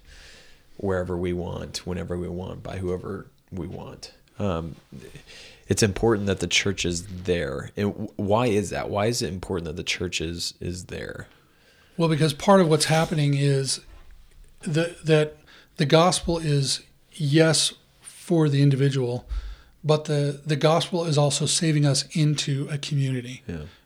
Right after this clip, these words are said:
Speaker 2: that Christ has established called the church. And so when one is being baptized, it's not as though they're just saying, "Hey, this is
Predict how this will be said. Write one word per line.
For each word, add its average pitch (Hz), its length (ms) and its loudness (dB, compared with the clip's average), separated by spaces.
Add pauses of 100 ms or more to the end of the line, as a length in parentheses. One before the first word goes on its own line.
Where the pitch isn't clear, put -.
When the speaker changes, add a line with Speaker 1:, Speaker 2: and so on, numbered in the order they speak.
(120)
Speaker 2:
that 143 280 -4
Christ 160 400 4
has 143 160 -2
established 139 480 -2
called 139 240 -4
the 127 80 -8
church. 143 540 -6 (600)
And 147 120 2
so 156 200 4
when 160 400 4
one 180 280 4
is 160 200 0
being 147 300 2
baptized, 139 640 0 (320)
it's 143 220 -2
not 175 180 4
as 156 100 4
though 156 120 6
they're 143 160 6
just 151 300 4
saying, 151 240 2
"Hey, 156 240 2
this 147 220 0
is 131 180 -4